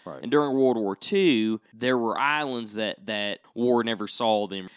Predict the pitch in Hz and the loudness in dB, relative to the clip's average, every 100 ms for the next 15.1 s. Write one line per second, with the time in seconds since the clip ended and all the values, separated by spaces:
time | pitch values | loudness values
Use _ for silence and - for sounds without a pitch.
0 | _ - 123 107 - 143 127 107 101 120 | _ -4 -4 -4 0 0 0 -2 -10 -2
1 | 151 160 117 113 107 104 - - - - | 0 0 0 0 0 -2 -4 -6 -6 -2
2 | 151 143 127 120 120 117 110 101 117 101 | -2 0 0 -2 -2 -2 -4 -4 -8 -10
3 | 101 98 95 - - 92 104 110 85 - | -8 -8 -8 -10 -18 -12 -10 -8 -10 -18
4 | 50 _ _ _ _ _ - 135 127 117 | -20 _ _ _ _ _ -2 0 0 -2
5 | 104 90 165 190 208 160 - 123 110 101 | -8 -6 -4 -4 -4 -8 -4 -2 0 -2
6 | 104 107 98 104 95 123 147 123 123 120 | -2 -4 -4 -6 -4 -4 -6 -6 -4 -2
7 | 110 104 98 82 85 - 131 131 95 65 | -2 -4 -4 -6 -6 -4 -2 -2 -4 -8
8 | - _ _ _ - 127 - 151 147 131 | -20 _ _ _ -14 -12 -8 -4 -4 -2
9 | 120 113 143 156 131 107 107 107 107 107 | -2 -2 -2 -2 -4 -4 -4 -4 -4 -6
10 | 98 92 113 117 104 98 101 85 _ - | -8 -6 -2 0 0 -2 -6 -8 _ -4
11 | 123 151 147 - 101 - - - - 107 | -2 -2 -4 -8 -10 -12 -12 -8 -4 -4
12 | 92 92 - - 180 131 90 - - 110 | -4 -8 -6 -2 -2 -2 -6 -12 -12 -4
13 | 107 107 98 107 123 127 107 92 135 147 | -4 -4 -4 -4 -4 -4 -6 -6 -4 -4
14 | - 101 87 - - 98 104 127 95 71 | -4 -4 -4 -6 -12 -6 -2 -2 -2 -8
15 | - | -14